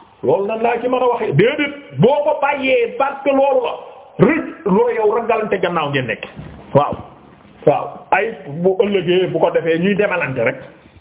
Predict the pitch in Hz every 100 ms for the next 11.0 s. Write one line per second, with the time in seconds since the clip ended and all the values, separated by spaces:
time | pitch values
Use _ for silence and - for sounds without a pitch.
0 | - - 131 160 143 143 139 143 139 160
1 | 156 151 143 151 143 143 143 - - -
2 | - 131 143 147 139 135 151 147 143 147
3 | 147 147 147 147 147 113 135 127 135 139
4 | 135 147 147 139 151 151 151 139 143 143
5 | 147 151 147 147 151 - - - 143 156
6 | 147 151 151 147 143 262 - 175 233 233
7 | - 302 - - - - 202 185 208 214
8 | 202 170 165 208 277 226 226 - - -
9 | 147 349 427 - 311 302 - - 269 262
10 | 311 247 214 330 302 277 254 285 233 175